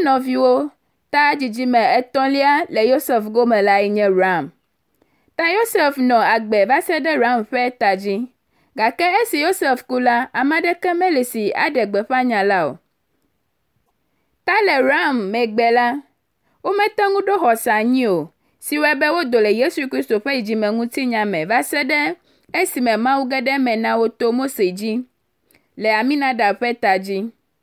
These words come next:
Ta le ame eve siawo dome la, ƒe alafa ene ɖe ɖa, eye le Yosua ƒe ku megbe la, ame aɖeke meli si ayi edzi aɖe gbeƒã nya la o, abe ale si wòwɔe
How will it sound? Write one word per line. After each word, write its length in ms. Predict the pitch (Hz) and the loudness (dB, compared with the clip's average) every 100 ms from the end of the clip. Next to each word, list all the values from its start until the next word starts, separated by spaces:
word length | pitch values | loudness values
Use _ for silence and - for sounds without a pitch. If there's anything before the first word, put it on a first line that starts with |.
| _ _ _ _ _ _ _ _ _ _ _ _ | _ _ _ _ _ _ _ _ _ _ _ _
Ta 100 | 339 427 | 0 2
le 140 | 403 294 | 2 2
ame 320 | 240 269 269 | 0 0 -2
eve 220 | 254 254 262 | -2 -2 -2
siawo 400 | - 277 285 302 | -2 0 0 0
dome 380 | 247 220 214 202 | 0 0 2 2
la, 160 | 214 214 254 - _ _ _ _ _ | 2 0 -4 -10 _ _ _ _ _
ƒe 80 | 311 269 | -2 0
alafa 500 | 294 320 349 - 359 381 | 2 2 0 -2 -2 0
ene 340 | 240 226 208 | 0 0 0
ɖe 180 | 185 202 | 0 0
ɖa, 220 | 208 233 233 269 - _ _ _ | 2 2 0 -2 -10 _ _ _
eye 260 | - 392 359 | -2 0 2
le 120 | 302 254 | 2 2
Yosua 360 | 294 370 254 | 2 0 0
ƒe 160 | 226 294 302 | 0 -2 -4
ku 180 | - | -2
megbe 400 | 302 254 208 208 | 0 0 0 0
la, 260 | 208 208 262 - _ _ | 2 0 -2 -10 _ _
ame 200 | 240 330 | -4 -2
aɖeke 340 | 359 392 403 | 0 -2 0
meli 300 | 381 403 320 | 0 0 0
si 220 | 262 - 214 | -2 -4 -4
ayi 300 | - 359 330 254 | -2 -2 -2 -2
edzi 340 | 247 240 269 277 | -2 -2 -2 -4
aɖe 240 | 320 269 214 | -2 -2 -2
gbeƒã 340 | 196 208 254 247 | -2 -2 -2 -2
nya 140 | 226 | 0
la 160 | 196 202 160 | 0 0 0
o, 120 | 143 - _ _ - | -4 -12 _ _ -10
abe 200 | 190 208 | -6 0
ale 180 | 294 320 | 0 0
si 140 | 330 247 | -2 0
wòwɔe 280 | 208 202 | 2 2